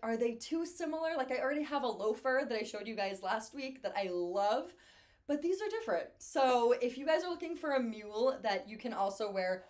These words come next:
work appropriate, um, event appropriate, girls brunch, um, school pickup, literally,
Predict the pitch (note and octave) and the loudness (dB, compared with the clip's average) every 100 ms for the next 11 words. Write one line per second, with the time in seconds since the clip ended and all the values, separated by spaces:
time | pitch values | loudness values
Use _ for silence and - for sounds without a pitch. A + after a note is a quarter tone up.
0 | _ _ F#3+ F#3 A3 B3+ - D4 C#4 C#4+ | _ _ -2 0 2 0 4 4 6 10
1 | C#4 C4 - - _ _ G3+ F#3 F#3 G3 | 10 10 4 -20 _ _ 4 4 2 -4
2 | F3+ G3 B3 A#3 A#3 B3+ A3+ A#3+ A3+ A3+ | 0 2 2 -2 0 0 0 0 2 2
3 | A3 - _ - G#3+ A3+ A3+ A3+ A3+ A#3 | 0 -12 _ -4 2 4 4 0 0 2
4 | A3 A3+ - - - G3 F#3 F#3 F3+ - | 2 -2 -6 -10 -6 -2 -2 -4 -10 -8
5 | A#3+ G#3+ A3+ A3 A#3 A#3 G3+ G#3+ A3+ B3+ | -4 -4 -4 0 0 0 -2 -2 0 -2
6 | D4 E4 | -2 -6